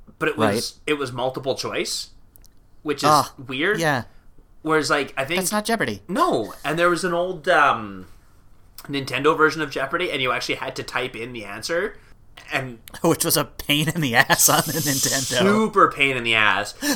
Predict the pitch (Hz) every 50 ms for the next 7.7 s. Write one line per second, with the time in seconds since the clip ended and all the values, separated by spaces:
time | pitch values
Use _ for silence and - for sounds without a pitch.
0 | - - - 180 175 214 - - 147 139 - - - 117 117 - - - 117 143
1 | 165 185 185 170 180 - - 165 165 175 170 165 139 139 - 151 143 135 131 123
2 | 120 117 117 - - - - 117 113 131 127 123 127 135 135 - 131 123 110 113
3 | 110 104 104 107 110 110 113 127 143 151 135 131 110 98 95 113 113 123 113 120
4 | 127 131 - - 117 - - 151 123 123 135 127 - 123 - - 127 117 113 117
5 | 113 110 104 127 151 160 156 - 113 110 104 - - - - - - - - -
6 | - 123 151 180 196 190 156 151 156 160 170 165 151 143 143 - - 135 135 -
7 | 196 208 208 - 165 143 131 - 143 127 - - 120